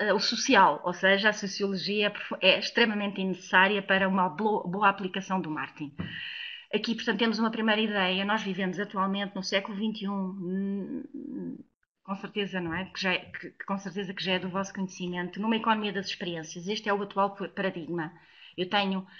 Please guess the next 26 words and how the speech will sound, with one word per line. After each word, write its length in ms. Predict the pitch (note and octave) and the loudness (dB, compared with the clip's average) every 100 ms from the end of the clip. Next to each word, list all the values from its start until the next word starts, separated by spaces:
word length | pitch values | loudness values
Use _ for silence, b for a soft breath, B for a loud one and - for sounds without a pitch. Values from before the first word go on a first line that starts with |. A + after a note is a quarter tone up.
| B | B
partilhar 380 | - G3 G#3 G#3 | -4 0 6 6
convosco 400 | F#3+ E3 G3 - | 4 -2 -2 -4
também, 340 | - F3+ E3 F3 | -4 -2 0 -2
tenho 220 | F3+ F3+ | -2 -2
uma 120 | F3+ | -2
disciplina 540 | F#3 F#3 F3+ F#3 F#3 | -2 -6 -4 -2 -2
que 100 | F3+ | -2
leciono, 640 | F3 F3+ - F3+ F3+ F3 - | -4 -6 -6 -4 -4 -4 -6
eh, 60 | E3 | -8
no, 440 | D#3 E3 F3 F3+ | -6 -4 -4 -2
no 180 | F3 E3+ | -4 -4
curso 300 | A#3 A#3 - | -4 -4 -6
de, 180 | G3 D#3 | -10 -6
de 120 | F#3 | -6
turismo. 520 | F3+ F3+ F#3+ A3 A#3 | -4 -4 -2 0 -2
Portanto, 220 | A3+ F#3 | -2 -4
nós 140 | F#3 F#3+ | -4 -2
temos 220 | F#3+ F3+ | -2 -2
uma 140 | F3+ | -4
licenciatura 600 | F3 E3+ F#3+ F#3 F3 E3+ | -4 -8 -10 -10 -10 -6
em 80 | E3+ | -6
turismo 400 | E3+ E3+ D#3+ E3+ | -6 -8 -8 -8
aqui 180 | D#3+ F3+ | -8 -6
no 80 | F3 | -6
Instituto 420 | E3+ F3 E3 - | -6 -10 -12 -16
Politécnico 640 | D#3+ - E3+ E3 D#3+ - | -12 -6 -6 -6 -12 -14